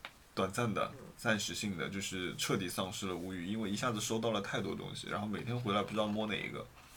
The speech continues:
Speaker 2: 嗯。
Speaker 1: 你想买什么东西吗？购物车。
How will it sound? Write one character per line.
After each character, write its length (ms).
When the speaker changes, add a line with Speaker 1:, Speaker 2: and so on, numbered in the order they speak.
Speaker 2:
嗯。 260
Speaker 1:
你 120
想 120
买 160
什 100
么 120
东 160
西 60
吗？ 80
购 80
物 160
车。 180